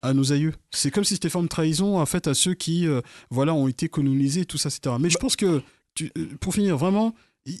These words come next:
Speaker 1: il, je pense qu'il faut, je dirais pas dépasser cela.
Speaker 2: Hmm.
Speaker 1: Tu sais, on est tous attachés. Et je veux dire, je parle, je, peut-être je parle en nom de Linda.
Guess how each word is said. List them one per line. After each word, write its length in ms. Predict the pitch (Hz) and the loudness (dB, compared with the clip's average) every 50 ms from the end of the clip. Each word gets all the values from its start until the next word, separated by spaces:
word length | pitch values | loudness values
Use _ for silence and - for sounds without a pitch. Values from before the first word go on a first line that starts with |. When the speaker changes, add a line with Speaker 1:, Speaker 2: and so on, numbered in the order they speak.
| - | -8
Speaker 1:
il, 120 | 180 190 - | -8 -8 -4
je 140 | 170 - 160 | -2 -2 -2
pense 180 | - 226 233 - | 0 0 -2 0
qu'il 140 | - 147 - | 0 -2 -2
faut, 360 | - - 202 208 202 190 - _ _ - | 0 0 0 2 0 0 -2 _ _ -4
je 80 | - - | -2 0
dirais 120 | 147 139 | 0 0
pas 140 | - 214 185 | 0 0 0
dépasser 400 | 143 151 151 - 165 147 - 170 | 2 0 0 0 0 0 0 0
cela. 280 | - - 131 123 113 - - | 0 0 0 0 -2 -2 -2
Speaker 2:
Hmm. 140 | 156 147 147 | -2 -2 0
Speaker 1:
Tu 80 | 143 180 | 2 2
sais, 280 | - 285 294 269 - - _ _ _ _ _ _ _ - | 4 4 4 2 0 -2 _ _ _ _ _ _ _ -2
on 100 | 180 185 | 0 2
est 140 | 202 214 - | 2 2 2
tous 340 | - 277 285 254 - - - | 4 4 4 4 4 2 2
attachés. 460 | - 147 - 160 147 - 160 147 - | -2 -2 -2 0 -2 0 0 0 0
Et 60 | 165 156 | -2 -2
je 80 | - | 0
veux 60 | 214 190 | 0 0
dire, 200 | - 214 185 165 143 | 0 0 0 0 0
je 80 | - 147 - | -2 -4 -2
parle, 220 | - 165 151 120 110 | -2 -2 -2 -2 -4
je, 80 | 117 113 | -6 -8
peut-être 240 | - _ - 147 135 | -10 _ -6 -6 -4
je 80 | 123 123 | -4 -4
parle 160 | 110 123 123 | -2 -2 0
en 80 | 123 120 | 0 2
nom 120 | 123 123 | 2 2
de 60 | 117 113 | 2 2
Linda. 320 | 117 123 135 165 180 185 | 2 2 2 0 0 -2